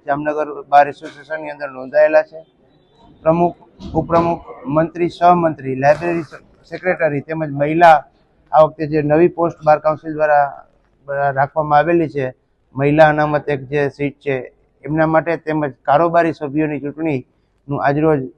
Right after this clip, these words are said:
મતદાન થશે. ઉમેદવારો જે ઉમેદવારી નોંધાયેલી છે તે પૈકી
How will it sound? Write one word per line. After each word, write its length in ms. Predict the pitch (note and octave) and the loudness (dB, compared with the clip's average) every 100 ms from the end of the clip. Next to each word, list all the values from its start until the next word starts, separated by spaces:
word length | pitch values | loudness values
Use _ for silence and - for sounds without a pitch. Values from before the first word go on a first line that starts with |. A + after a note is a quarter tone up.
| _ | _
મતદાન 440 | C3+ C#3+ C#3+ D#3+ D3 | -8 -6 0 0 0
થશે. 320 | D3 D3 E3 | -6 -4 -2
ઉમેદવારો 600 | C3 C3+ C#3 C#3+ D3 C#3+ | -2 -4 -4 -2 -2 -2
જે 140 | C#3+ | -2
ઉમેદવારી 520 | C#3+ C#3+ D3 D3+ D3+ C#3+ | -2 -4 -4 -2 -2 -2
નોંધાયેલી 420 | C#3+ C#3+ D3+ D3 | -6 -4 -4 -4
છે 100 | D3 | -10
તે 160 | D3 | -12
પૈકી 520 | C#3+ D3+ D#3+ E3+ C3+ | -10 -8 -10 -10 -10